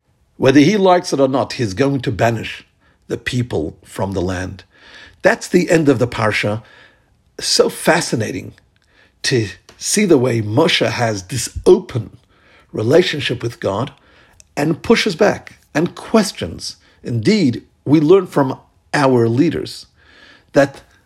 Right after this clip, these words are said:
our relationship with God is to be a true relationship, so that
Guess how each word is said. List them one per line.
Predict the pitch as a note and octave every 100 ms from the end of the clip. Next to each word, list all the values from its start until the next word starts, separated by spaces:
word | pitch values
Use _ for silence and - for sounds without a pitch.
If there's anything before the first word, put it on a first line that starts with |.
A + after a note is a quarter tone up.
| _ -
our | G3 A3+
relationship | F#3 F3+ - B2
with | A#2
God | - A#2+ F#2+ G#2 _ - _ _ -
is | C#3+
to | -
be | C#3 C3+
a |
true | A#2 - - A3
relationship, | D#3+ G#2 B1 - - - - - _ _ _ _ - - - -
so | - C3
that | C3 B2